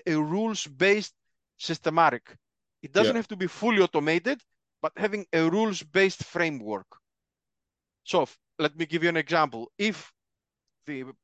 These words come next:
Speaker 1: price is above the two hundred-day moving average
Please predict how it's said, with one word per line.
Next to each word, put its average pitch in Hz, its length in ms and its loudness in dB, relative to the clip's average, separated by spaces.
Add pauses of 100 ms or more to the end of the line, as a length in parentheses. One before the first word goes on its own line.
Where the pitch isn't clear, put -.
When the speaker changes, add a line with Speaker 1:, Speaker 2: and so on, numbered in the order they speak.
(180)
Speaker 1:
price 180 380 0
is 147 160 -8
above 160 280 2
the 165 100 0
two 160 120 -10
hundred-day 156 480 -2
moving 127 320 -8
average 185 540 -4